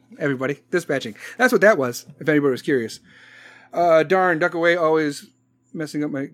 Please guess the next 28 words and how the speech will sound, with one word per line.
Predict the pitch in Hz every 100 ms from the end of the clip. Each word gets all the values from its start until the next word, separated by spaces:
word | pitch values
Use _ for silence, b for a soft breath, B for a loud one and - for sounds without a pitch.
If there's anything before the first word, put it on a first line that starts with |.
| _
Dan, | 139 143 139 131
darn | 131 135 123
ducks, | 117 -
always | 135 127
messing | 131 123 127
up |
my | 127
dictation. | 117 127 131 120 104 98
Uh, | 147 147 143 170
L | 185
O | 180
L. | 165 127 98
So | - 196 220
you | 220 226
criticize | 202 294 330 - 269 277 214
that | 220
we | 208
can't | - 277 269
have | - 240
a | 233
discussion | 196 - - 233 226 220
while | 202
saying | - 240 247 233
you | 202 190
aren't | 208 208
interested | 208 190 - 185
in | 180
discuss-, | 165 -